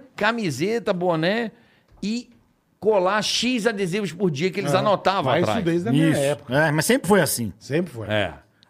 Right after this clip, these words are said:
Speaker 1: E anotava um número e a série pra eles colarem. Mano,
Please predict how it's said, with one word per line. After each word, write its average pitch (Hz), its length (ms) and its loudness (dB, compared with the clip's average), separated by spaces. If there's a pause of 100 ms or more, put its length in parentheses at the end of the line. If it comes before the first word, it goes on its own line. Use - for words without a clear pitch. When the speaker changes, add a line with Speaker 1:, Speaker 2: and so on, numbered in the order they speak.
Speaker 1:
E 131 80 0
anotava 170 440 0
um 156 100 0
número 180 360 0
e 214 100 -2
a 190 60 0
série 202 440 0
pra 202 140 -4
eles 214 280 -4
colarem. 175 560 0 (560)
Mano, 185 440 0